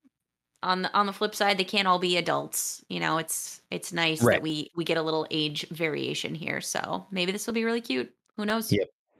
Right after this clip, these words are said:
Speaker 2: Um, okay, switching from one science fiction thing to another, what's
Speaker 1: Mm-hmm.
Speaker 2: this you found? This is interesting.
Speaker 1: Ugh, I, like, don't, I don't even know how to, like, express this. Um,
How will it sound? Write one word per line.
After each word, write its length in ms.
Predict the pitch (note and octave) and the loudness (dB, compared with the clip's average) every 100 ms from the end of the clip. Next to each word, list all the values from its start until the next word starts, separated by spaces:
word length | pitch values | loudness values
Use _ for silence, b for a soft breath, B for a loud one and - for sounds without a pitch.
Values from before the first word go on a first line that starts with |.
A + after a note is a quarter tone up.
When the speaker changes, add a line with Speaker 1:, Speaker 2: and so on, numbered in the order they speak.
| _ _ _ _ B B B B B - | _ _ _ _ B B B B B 2
Speaker 2:
Um, 420 | D#3+ D#3+ D#3 D#3 D#3+ | 6 8 8 6 4
okay, 300 | G3+ C#3+ C3 | 4 6 4
switching 680 | - G3 - F3 D#3+ C#3+ A#2+ | 4 4 6 8 8 6 2
from 380 | - B2+ B2 | 2 4 6
one 420 | A#2+ B2 B2+ B2 A#2 | 6 6 6 4 4
science 440 | - B2 A#2 A2 | 4 4 4 2
fiction 320 | B2 - A#2 | 0 0 -2
thing 380 | A2 A#2 A2+ A2 | 2 2 4 0
to 160 | - A2 | 0 0
another, 420 | G2+ A2 B2+ F#2+ | 2 4 4 2
what's 380 | F#2+ A#2+ - - - | 2 2 2 0 -2
Speaker 1:
Mm-hmm. 360 | G3+ A3 G#3+ E2 | -4 -2 -2 -2
Speaker 2:
this 380 | E2 D#3 - - | 2 4 4 2
you 140 | F#2+ | -2
found? 360 | - E2 D#2+ D#2+ | -2 -6 -6 -8
This 120 | F#2 | -8
is 120 | F#2+ E2+ | -8 -8
interesting. 500 | E2 E2 F2 E2 F#2 _ _ _ _ - | -8 -8 -8 -10 -14 _ _ _ _ 2
Speaker 1:
Ugh, 440 | - - A#3+ - - - _ - | 4 4 -2 -10 -14 -20 _ 0
I, 80 | F#3+ | 2
like, 340 | F#3 F#3 F3+ D#3 | 6 4 2 2
don't, 320 | E3+ E3 - - | 4 4 0 -4
I 260 | - F3 | -6 -4
don't 260 | F3+ D#3+ - _ - | -2 -2 -4 _ -6
even 360 | E3+ E3 D#3+ D#3 | -4 -2 -2 2
know 280 | D#3 D#3 D3+ | 2 2 0
how 160 | E3+ | -2
to, 80 | D#3+ | -2
like, 160 | D3+ - | -4 -8
express 460 | E3 - E3+ D#3+ | -12 -4 -4 -4
this. 320 | E3+ D#3+ E3 - B B B B | -4 -4 -4 -10 B B B B
Um, 460 | - G#3+ G#3 G3+ | 2 6 8 6